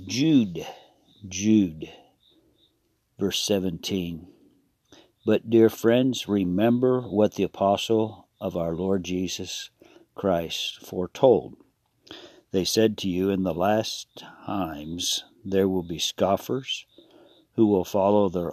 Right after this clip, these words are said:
own ungodly desires.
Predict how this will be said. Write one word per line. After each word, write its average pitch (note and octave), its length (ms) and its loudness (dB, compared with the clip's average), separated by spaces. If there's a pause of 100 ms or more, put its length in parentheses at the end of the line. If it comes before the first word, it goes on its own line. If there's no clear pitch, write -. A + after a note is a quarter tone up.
(100)
own A2+ 460 0 (100)
ungodly G2+ 920 2
desires. D#2 1040 -8